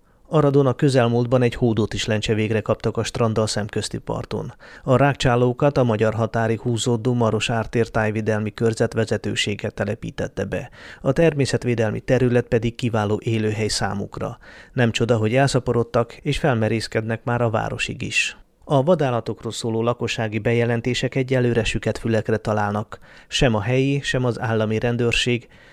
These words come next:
de a környezetvédelmi felügyelőség vagy az erdészeti igazgatóság sem tudja, mi a teendő, ha lakott területre merészkedik be egy róka vagy aranysakál. Törvényes szabályozás ugyanis egyelőre csak medveveszélyre vonatkozik.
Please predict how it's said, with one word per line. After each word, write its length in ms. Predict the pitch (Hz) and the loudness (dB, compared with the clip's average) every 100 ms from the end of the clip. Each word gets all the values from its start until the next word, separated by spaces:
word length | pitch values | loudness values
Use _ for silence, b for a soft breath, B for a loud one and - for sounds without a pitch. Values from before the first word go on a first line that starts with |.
| B | B
de 140 | 160 | 2
a 60 | 156 | 2
környezetvédelmi 960 | 170 151 120 110 110 117 110 110 110 | 4 2 2 -2 -2 -2 0 0 -2
felügyelőség 800 | 104 120 117 120 117 120 - 127 | -2 -2 0 0 0 0 -2 -2
vagy 160 | 127 127 | -2 -2
az 180 | 123 - | -2 0
erdészeti 640 | 123 110 104 107 - - | -2 -2 -4 -4 -6 -6
igazgatóság 720 | 120 120 - 110 113 107 113 | 0 0 0 -4 -4 -4 -4
sem 200 | 107 104 | -2 -4
tudja, 340 | 104 127 123 120 | -4 -4 0 0
mi 180 | 123 113 | 2 0
a 80 | |
teendő, 560 | - 120 110 110 110 110 B B | -2 -2 0 -2 -2 -6 B B
ha 140 | B 139 | B 2
lakott 340 | 156 170 160 | 2 2 0
területre 500 | - 110 104 104 110 | 0 0 0 -2 -2
merészkedik 640 | 107 107 110 - 107 104 104 | -2 -2 -2 -4 -4 -4 -2
be 80 | |
egy 160 | 107 101 | -2 0
róka 320 | 117 113 - | -2 -2 -4
vagy 160 | 107 104 | -4 -2
aranysakál. 800 | 104 95 - - - - 82 - _ _ | -2 -4 -6 -6 -8 -10 -10 -16 _ _
Törvényes 500 | 135 120 113 113 110 | 0 0 0 -4 -4
szabályozás 760 | - 120 113 113 117 120 117 | -2 0 0 0 0 0 -2
ugyanis 520 | 139 127 135 139 135 - | -2 0 0 0 -2 -2
egyelőre 680 | 131 131 131 127 135 135 143 | -2 2 2 4 4 2 0
csak 300 | - 147 - | 0 -2 0
medveveszélyre 760 | 127 110 104 104 - 101 101 | 0 0 0 0 -2 -2 -2
vonatkozik. 800 | 107 107 - - 98 - - - | -4 -8 -10 -8 -8 -8 -14 -16